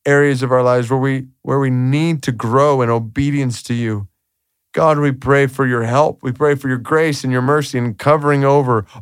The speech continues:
all of our sins. Jesus, thank you. Thank you for covering over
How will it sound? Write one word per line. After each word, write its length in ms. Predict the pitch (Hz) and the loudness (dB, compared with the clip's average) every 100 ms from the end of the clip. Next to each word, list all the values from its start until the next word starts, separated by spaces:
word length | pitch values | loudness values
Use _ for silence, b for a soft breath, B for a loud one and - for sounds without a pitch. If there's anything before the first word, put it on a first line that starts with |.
| - | 2
all 240 | 139 139 | 4 6
of 80 | 127 | 4
our 140 | 123 | 0
sins. 440 | 110 127 117 107 104 | 0 0 0 -2 -6
Jesus, 400 | 101 156 127 107 104 101 | -4 -2 -2 -4 -6 0
thank 400 | 143 147 139 - | 2 2 -2 -6
you. 240 | 95 98 - _ | -8 -8 -14 _
Thank 400 | 160 143 139 - | -2 0 0 -4
you 200 | 104 95 90 _ _ _ | -6 -6 -8 _ _ _
for 320 | - 127 117 | -4 2 2
covering 500 | 98 - 147 131 131 | 0 2 2 4 2
over 380 | 123 120 113 104 | 4 2 2 -2